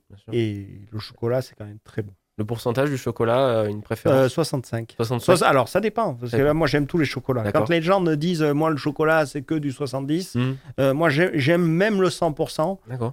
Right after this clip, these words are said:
Speaker 2: Euh, j'ai pas de problème avec ça, mais par contre, je vais le prendre plutôt du côté de l'Asie, où il y aura de l'acidité, il y aura des co-,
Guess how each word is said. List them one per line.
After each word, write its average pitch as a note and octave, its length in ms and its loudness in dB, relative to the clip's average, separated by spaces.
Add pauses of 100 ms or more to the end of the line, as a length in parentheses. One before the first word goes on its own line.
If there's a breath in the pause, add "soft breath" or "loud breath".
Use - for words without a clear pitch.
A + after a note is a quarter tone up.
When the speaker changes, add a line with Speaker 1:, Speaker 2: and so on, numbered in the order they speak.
Speaker 2:
Euh, B2+ 280 2
j'ai A#2+ 140 0
pas E3+ 160 0
de - 60 -12
problème D3+ 340 0
avec C#3+ 160 -2
ça, D#3 160 0
mais D3+ 140 -2
par B2+ 160 -4
contre, D3 140 -2
je A#2+ 40 -6
vais B2+ 60 -4
le A#2+ 60 -6
prendre C#3 220 -2
plutôt D3 360 -2 (300 soft breath)
du C3+ 100 0
côté C3+ 280 0
de C3 80 0
l'Asie, C#3+ 320 2
où C3+ 140 2
il A#2+ 40 0
y B2 40 2
aura B2+ 140 2
de C#3 60 0
l'acidité, C#3 460 -2
il B2+ 40 0
y A#2+ 40 0
aura A#2+ 120 -4
des B2 100 -2
co-, D3 160 -2